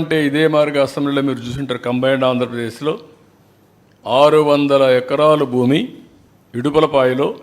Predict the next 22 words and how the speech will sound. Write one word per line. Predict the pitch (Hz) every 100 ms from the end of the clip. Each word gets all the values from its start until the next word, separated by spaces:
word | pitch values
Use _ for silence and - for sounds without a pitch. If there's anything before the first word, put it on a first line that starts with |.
| - _ _ _ _ _
ఇదే | 113 123 151 151
మారిగా | 151 143 135 120 107 - - _ _ _
పేదవాళ్ళ | 123 135 143 143 139 127
భూములన్నీ | 135 131 131 135 123 - -
పట్టాలు | 117 139 131 123
చేసుకుంటే | 117 - 127 139 190 - _ _ _ _ _ -
మేము | 120 131 127
ఆ | 127
రోజు | 147 156 117
సర్వే | 127 147 147
చేపించి | 135 127 123 - 139
హెలికాప్టర్ | 131 135 143 135 131
పంపించి, | 120 123 127 123
ఇది | 113 107 117 127 _ _ _ - 104
డ్రోన్ | 123 147 147
పంపించి, | 131 120 117
హెలికాప్టర్ | 139 147 143 139
పంపించాం. | 120 110 - 85 - _ _ _ _ _ _ _ -
పంపించి | 135 147 147 160 135
మొత్తం | 135 - 151 131 113 - - -
ఫోటోలను | 139 151 156 156 147 135
తీసుకొచ్చాం, | 127 135 120 110